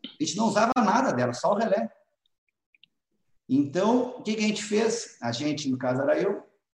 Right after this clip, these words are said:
eu capei tudo, tirei banco de dados, tirei interface de cartão, tirei interface serial, eu capei o que deu. E, claro, a gente investiu na época um pouco de robustez nas multi-IOs. Então, o que que a gente fez? A gente tirou toda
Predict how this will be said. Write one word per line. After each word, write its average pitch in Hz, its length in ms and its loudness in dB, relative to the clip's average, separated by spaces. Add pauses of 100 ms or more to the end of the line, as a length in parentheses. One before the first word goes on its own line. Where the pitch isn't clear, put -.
(160)
eu 165 180 -2
capei 226 560 2
tudo, 180 340 0
tirei 185 340 2
banco 196 220 2
de 180 160 -6
dados, 147 380 2
tirei 175 360 0
interface 170 540 -2
de 139 140 -6
cartão, - 640 -2 (160)
tirei 175 300 0
interface 175 580 -2
serial, 147 440 2
eu 180 80 0
capei 208 300 2
o 208 40 0
que 208 100 -2
deu. 147 240 -2 (720)
E, 185 220 8
claro, 190 640 4 (140)
a 123 100 2
gente 143 220 2
investiu 160 340 -2
na 156 80 0
época 151 220 0
um 120 40 -6
pouco 165 160 -4
de 165 80 -2
robustez 175 800 -2 (680)
nas 123 160 0
multi-IOs. 143 640 2
Então, 143 240 4
o 190 40 2
que 208 100 2
que 202 80 -2
a - 20 0
gente 196 160 -2
fez? 180 160 -2
A - 20 0
gente 156 120 -2
tirou 202 260 0
toda 262 640 0